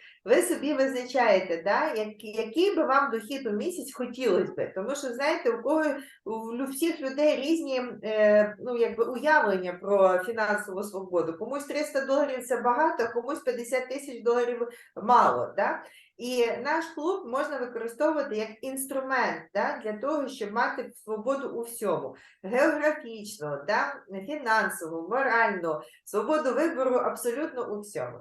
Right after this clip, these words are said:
Тому що, якщо у вашій команді тридцять чоловік,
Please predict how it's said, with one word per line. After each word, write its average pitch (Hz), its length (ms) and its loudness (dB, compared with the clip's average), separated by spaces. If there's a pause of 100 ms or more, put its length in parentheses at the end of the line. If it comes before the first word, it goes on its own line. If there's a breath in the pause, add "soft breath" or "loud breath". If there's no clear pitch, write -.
Тому 240 240 -6
що, 254 200 -6 (120)
якщо 233 300 0
у 285 40 -2
вашій 269 300 0
команді 233 500 -2
тридцять 240 400 -4
чоловік, 208 520 -4